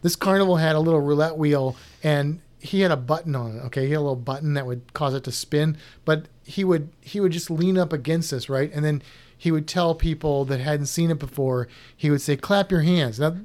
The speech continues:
keep in mind, this is at a time when the whole clap to do something thing wasn't really that prevalent, so it was really impressive if you could clap your hand and cause something to happen.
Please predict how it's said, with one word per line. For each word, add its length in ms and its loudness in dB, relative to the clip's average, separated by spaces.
keep 220 -2
in 100 2
mind, 400 2
this 120 0
is 100 0
at 60 6
a 60 6
time 320 0
when 140 2
the 100 0
whole 180 2
clap 400 -2
to 80 -6
do 140 2
something 400 0
thing 260 0
wasn't 380 0
really 240 4
that 260 2
prevalent, 460 0
so 340 -2
it 80 -2
was 240 0
really 300 4
impressive 480 2
if 60 -6
you 100 -2
could 140 -12
clap 260 -2
your 80 -2
hand 80 0
and 100 -2
cause 200 -4
something 240 -4
to 80 0
happen. 320 -2